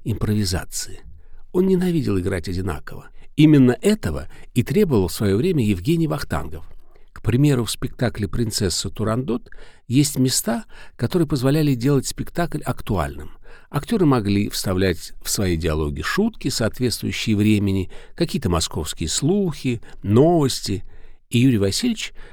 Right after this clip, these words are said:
старался к каждому спектаклю какую-то новую шутку придумать, да такую, чтобы надорвали животы не только зрители, но и другие актеры, и персонал за сценой, вообще все. Ульянов, Лановой, Гриценко и Борисов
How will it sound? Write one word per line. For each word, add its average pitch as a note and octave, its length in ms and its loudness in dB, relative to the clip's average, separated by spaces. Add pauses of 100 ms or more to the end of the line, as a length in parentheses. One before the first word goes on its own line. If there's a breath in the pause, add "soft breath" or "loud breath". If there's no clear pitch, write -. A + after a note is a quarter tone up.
старался C#3+ 540 -2
к - 100 -10
каждому E2 440 0
спектаклю - 720 -6 (220 loud breath)
какую-то D3 440 0
новую G#2+ 340 4
шутку - 400 -4
придумать, A2 520 0
да G2+ 100 2
такую, D#3 720 0 (260 loud breath)
чтобы G2 280 -4
надорвали A2 500 2
животы A2 400 0
не G#2+ 100 2
только C3+ 400 0
зрители, D#3 480 0 (220 loud breath)
но A2+ 100 4
и C3+ 60 6
другие E3+ 400 2
актеры, D2 420 -4 (280)
и - 80 4
персонал G2 540 0
за C3+ 140 0
сценой, G2+ 540 -4
вообще A3 320 2
все. - 360 -4 (420 soft breath)
Ульянов, C#3 600 2
Лановой, G2 560 0
Гриценко A2 680 0
и G#2 40 0
Борисов B2 520 0